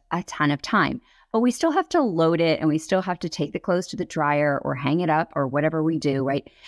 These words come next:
There's still some things involved. So it hasn't totally taken over. There's still some parts that need to be involved. So what do you need to know and what can you use to help your beauty business? I think those are the key things.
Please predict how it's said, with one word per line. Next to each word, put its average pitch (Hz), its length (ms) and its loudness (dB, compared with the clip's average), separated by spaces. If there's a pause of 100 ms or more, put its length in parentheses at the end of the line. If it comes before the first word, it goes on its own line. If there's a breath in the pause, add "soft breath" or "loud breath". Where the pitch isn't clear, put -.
There's 180 140 -4
still 233 240 2
some 226 180 2
things 165 220 0
involved. 139 380 -2
So 160 220 0
it - 80 -8
hasn't 220 440 -2
totally 170 440 -2
taken 185 300 -2
over. 202 380 0 (840)
There's 160 160 -2
still 185 160 0
some 165 320 2 (360 soft breath)
parts 160 260 0
that 151 100 -4
need 147 140 0
to - 80 -10
be 139 100 0
involved. - 320 -4
So 190 180 -2
what 285 240 0
do 339 100 0
you 233 140 2
need 170 200 0
to 160 100 -2
know 139 320 0 (420 soft breath)
and 175 520 2
what 185 340 0 (160)
can 208 200 2
you 202 200 0
use 147 460 0
to - 80 -8
help 151 180 -2
your 143 100 0
beauty 123 240 -2
business? - 400 -8
I 160 60 -4
think 185 180 -4
those 190 200 2
are 165 40 -2
the 156 80 0
key - 240 -6
things. - 360 -10